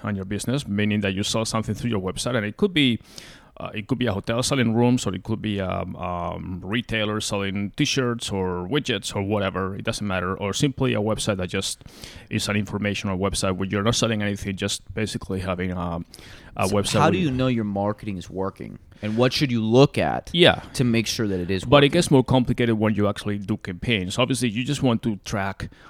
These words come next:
Speaker 1: visitors to your website, who goes where, which pages are more visited.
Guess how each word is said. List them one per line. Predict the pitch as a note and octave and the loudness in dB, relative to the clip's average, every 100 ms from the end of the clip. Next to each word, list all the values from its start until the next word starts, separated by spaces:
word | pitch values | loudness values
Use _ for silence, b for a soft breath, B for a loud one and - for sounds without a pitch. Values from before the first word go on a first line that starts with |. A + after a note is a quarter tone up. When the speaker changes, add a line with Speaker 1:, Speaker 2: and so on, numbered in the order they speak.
| B B | B B
Speaker 1:
visitors | G#2+ G2 A#2+ A2+ - A2 G#2 | -10 4 4 4 2 2 2
to | - | 2
your | G#2 F#2+ | 2 2
website, | G2 - - G2+ F#2+ - | 0 -2 -2 -2 -4 -2
who | C#3 | -2
goes | B2+ A#2+ A2 | 2 2 0
where, | G#2+ G#2+ G2 F#2+ | 0 2 4 2
which | F#2 C3 - | 0 -4 -2
pages | B2 A2+ A#2 | -4 -4 -4
are | G#2 F#2+ | -2 0
more | G2 | -2
visited. | F#2+ G#2 A2+ G#2 | -2 -2 0 -4